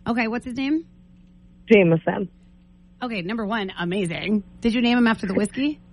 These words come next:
Speaker 2: <laughs> I did.
Speaker 1: Oh my God, do I love you more and more the more I talk to you.
Speaker 2: <laughs>
Speaker 1: All right. How does Jameson butter his toast? Let's talk about his personality.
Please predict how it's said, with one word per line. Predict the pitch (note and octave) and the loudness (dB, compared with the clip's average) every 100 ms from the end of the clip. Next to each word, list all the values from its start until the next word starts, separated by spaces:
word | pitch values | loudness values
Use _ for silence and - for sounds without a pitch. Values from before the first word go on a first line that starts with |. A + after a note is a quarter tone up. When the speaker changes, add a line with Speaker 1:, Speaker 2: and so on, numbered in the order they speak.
| - - | -20 -20
Speaker 2:
<laughs> | - - | -20 4
I | G#3+ | 6
did. | E3+ - - - - - | 6 2 -4 -14 -10 -2
Speaker 1:
Oh | C#4 | 0
my | G3 | 0
God, | D#3 G#3+ G3+ | -2 -6 -6
do | F3 F3+ | -6 -6
I | F#3+ | -6
love | G3 F#3+ | -6 -6
you | F#3+ F#3 | -6 -6
more | F#3 A3 A#3+ | -6 -4 -2
and | A3 | 2
more | G#3 G3+ | 2 4
the | |
more | G3+ F#3+ | 4 2
I | |
talk | F#3 F#3 F3+ | 2 0 0
to | F#3 | 0
you. | F3 E3+ - - - - - | 2 0 -2 -16 -20 0 8
Speaker 2:
<laughs> | C4+ C#4+ C#4 C4 - - - - | 8 8 4 2 0 -2 -6 -8
Speaker 1:
All | C#4 | -6
right. | B3+ F3+ - | -6 -8 -12
How | C4+ D#4+ | -6 -4
does | G4 C4+ D4 | -4 -6 -6
Jameson | D4 D4 - B3 | -4 -4 -4 -4
butter | A3+ G#3+ F#3+ | -2 -2 -2
his | G3 F3+ | -4 -4
toast? | - E3+ D#3 | -4 -4 -4
Let's | A3 A3+ | -4 -4
talk | - B3+ | -2 0
about | A#3+ G3+ F3 | 2 2 2
his | F#3+ | -2
personality. | - F3 - E3 C#3 C#3 C#3+ | -2 -4 -2 -2 -2 -4 -6